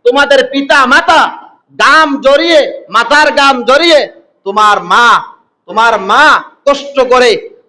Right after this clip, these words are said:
গর্ভে ধারণ করে,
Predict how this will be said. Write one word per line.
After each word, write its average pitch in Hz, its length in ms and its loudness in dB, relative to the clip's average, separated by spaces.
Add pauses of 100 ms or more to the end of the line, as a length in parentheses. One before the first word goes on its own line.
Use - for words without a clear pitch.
(1120)
গর্ভে 254 340 2
ধারণ 277 520 0
করে, 269 480 -2